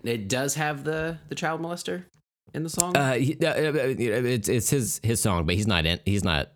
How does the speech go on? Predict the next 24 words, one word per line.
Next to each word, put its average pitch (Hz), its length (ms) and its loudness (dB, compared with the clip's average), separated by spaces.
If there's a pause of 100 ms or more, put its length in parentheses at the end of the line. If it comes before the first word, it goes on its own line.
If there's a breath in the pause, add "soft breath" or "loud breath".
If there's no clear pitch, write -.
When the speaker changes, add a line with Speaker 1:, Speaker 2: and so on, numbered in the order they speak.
(120)
Speaker 2:
like, - 240 -2 (140)
he's 82 140 -2
not - 120 -4 (480)
there. 62 320 -2
I 113 80 2
think 190 140 2
it 170 40 2
was, 107 220 0
uh, 101 60 2
after 85 340 2
he 73 140 0
passed. - 480 -2 (400)
Speaker 1:
Oh, 117 220 -2
okay. 80 260 -8 (440 loud breath)
Speaker 2:
Mm-hmm. 87 80 0
Speaker 1:
'Cause, - 380 -2
uh, 104 640 -2 (160)
Speaker 2:
He 190 100 4
passed 135 380 4
on 104 240 2
being 101 320 0
in 85 80 2
the 73 60 2
show. - 340 -2